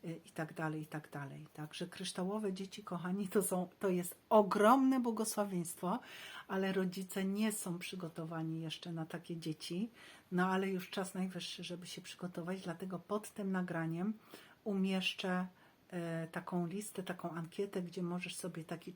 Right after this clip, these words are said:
checking zrobić, czy moje dziecko jest kryształowe.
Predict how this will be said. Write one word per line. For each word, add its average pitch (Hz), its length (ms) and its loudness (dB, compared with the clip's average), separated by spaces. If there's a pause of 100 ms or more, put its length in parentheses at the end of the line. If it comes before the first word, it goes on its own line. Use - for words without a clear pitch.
checking 202 360 -2
zrobić, 175 560 -4 (300)
czy 202 160 0
moje 185 320 4
dziecko 180 360 -4
jest 170 200 -6
kryształowe. 156 720 -8